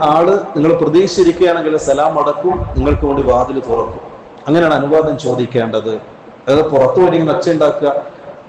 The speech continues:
ആരും വാതിൽ തുറക്കുന്നില്ല എന്ന് കണ്ടാൽ വീടിന് ചുറ്റും നടന്ന് ജനലൊക്കെ എത്തി നോക്കി അത് ചെയ്യാൻ പാടില്ല. കാരണം അവര് നിങ്ങൾ കാണാൻ ആഗ്രഹിക്കാത്ത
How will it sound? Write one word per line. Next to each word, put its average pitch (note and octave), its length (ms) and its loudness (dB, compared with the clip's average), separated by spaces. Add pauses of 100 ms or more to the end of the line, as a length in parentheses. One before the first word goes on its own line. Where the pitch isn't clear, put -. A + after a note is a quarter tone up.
ആരും D3 260 2
വാതിൽ C#3+ 280 2
തുറക്കുന്നില്ല F3+ 640 2
എന്ന് F#3 140 2
കണ്ടാൽ D#3+ 340 2 (420)
വീടിന് D#3 340 2
ചുറ്റും D3+ 480 0
നടന്ന് C3+ 560 0
ജനലൊക്കെ C#3 400 2
എത്തി - 220 -2
നോക്കി D3 440 -2 (120)
അത് F3+ 120 -4
ചെയ്യാൻ B2+ 340 0
പാടില്ല. G2+ 360 -4 (420)
കാരണം D#3 280 -2 (280)
അവര് C#3 380 2
നിങ്ങൾ D#3+ 380 0 (280)
കാണാൻ C#3+ 500 0
ആഗ്രഹിക്കാത്ത D#3+ 880 2